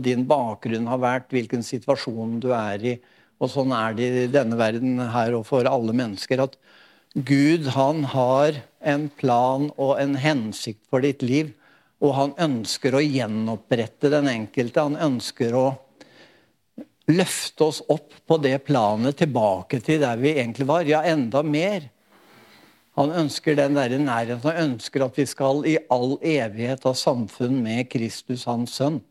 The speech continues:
eh, selv om vi var langt, eh, drevet bort. Og gjenopprettelse, det handler da om at vi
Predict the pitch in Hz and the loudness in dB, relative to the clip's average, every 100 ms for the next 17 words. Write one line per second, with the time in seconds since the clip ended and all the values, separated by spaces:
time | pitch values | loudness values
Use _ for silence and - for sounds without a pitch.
0 | _ _ _ _ - 131 123 117 117 113 | _ _ _ _ -4 0 0 -2 -4 -8
1 | - _ _ _ _ _ _ _ _ - | -14 _ _ _ _ _ _ _ _ -20
2 | _ _ - - 139 123 127 123 123 120 | _ _ -6 0 0 0 0 0 -2 0
3 | 117 123 113 120 - 139 127 107 127 131 | 0 0 0 -4 -6 -6 -6 -8 -4 -2
4 | 113 127 - 165 165 - - - - _ | -2 -4 -2 -2 -4 -20 -20 -20 -20 _
5 | - 151 165 165 - _ _ _ _ _ | 0 2 2 -2 -8 _ _ _ _ _
6 | _ - 147 151 147 143 143 156 147 - | _ 0 4 4 4 2 2 2 2 0
7 | 165 147 - 190 165 160 143 190 139 135 | -2 0 0 0 2 2 2 0 2 0
8 | 135 123 127 131 135 139 135 131 139 147 | 0 -2 -2 -4 -4 -2 -4 -2 0 2